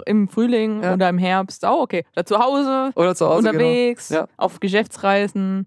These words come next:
Speaker 2: Oder unter der Dusche.
Speaker 1: Ja, unter der Dusche
Speaker 2: Ich
Speaker 1: auch.
Speaker 2: finde, man kann
Speaker 1: Ja.
Speaker 2: das überall
Speaker 1: Ja,
Speaker 2: gut tragen.
Speaker 1: finde ich
Speaker 2: Ja.
Speaker 1: auch. Oder
Speaker 2: Das macht sich gut.
Speaker 1: wenn man sonst nackt ist und in der Wohnung rumläuft und nur den Pulli anhat.
Speaker 2: Wenn man sich in der Sauna schämt.
Speaker 1: Ja.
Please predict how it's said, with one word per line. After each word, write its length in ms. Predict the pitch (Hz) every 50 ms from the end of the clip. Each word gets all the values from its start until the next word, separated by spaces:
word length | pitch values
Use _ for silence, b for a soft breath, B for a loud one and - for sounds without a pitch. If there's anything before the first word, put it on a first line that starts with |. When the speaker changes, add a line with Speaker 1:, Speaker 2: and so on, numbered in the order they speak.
| b b b b b
Speaker 2:
Oder 180 | - 170 165 170
unter 180 | 175 160 170 170
der 80 | 165
Dusche. 400 | 156 165 208 262 - - 143 131 - _
Speaker 1:
Ja, 160 | - 240 330
unter 140 | 381 294 240
der 80 | 202 175
Dusche 260 | 208 240 277 - -
Speaker 2:
Ich 80 | - 214
Speaker 1:
auch. 60 | 240
Speaker 2:
finde, 160 | 240 269 285
man 160 | 233 214 190
kann 220 | - - 208 - -
Speaker 1:
Ja. 60 | 202
Speaker 2:
das 140 | 190 180 -
überall 300 | - 208 190 160 147 156
Speaker 1:
Ja, 60 | 143
Speaker 2:
gut 120 | 147 147 -
tragen. 260 | - 151 139 139 135
Speaker 1:
finde 160 | - 208 -
ich 60 | 208
Speaker 2:
Ja. 100 | 220 247
Speaker 1:
auch. 160 | 254 - -
Oder 200 | - 170 185 175
Speaker 2:
Das 80 | 170 170
macht 140 | 165 165 -
sich 140 | - - -
gut. 240 | - 170 160 - - -
Speaker 1:
wenn 120 | 185 202
man 160 | 202 190 196
sonst 300 | 180 202 214 214 - -
nackt 340 | 190 202 214 262 - - -
ist 220 | - 214 233 -
und 40 | 226
in 60 | 208
der 100 | 208 202 190
Wohnung 200 | 202 214 214 208
rumläuft 360 | 202 208 202 196 196 196 -
und 60 | 208 196
nur 100 | 226 262
den 100 | 247 226
Pulli 300 | - 247 240 240 226 208 185
anhat. 220 | 185 196 202 190
Speaker 2:
Wenn 80 | 190 156
man 120 | 165 175
sich 80 | 160 190
in 60 | 190
der 100 | 185 165
Sauna 320 | 143 151 180 208 214 175
schämt. 440 | 139 - 156 135 127 127 123 - - - -
Speaker 1:
Ja. 280 | 190 196 220 247 277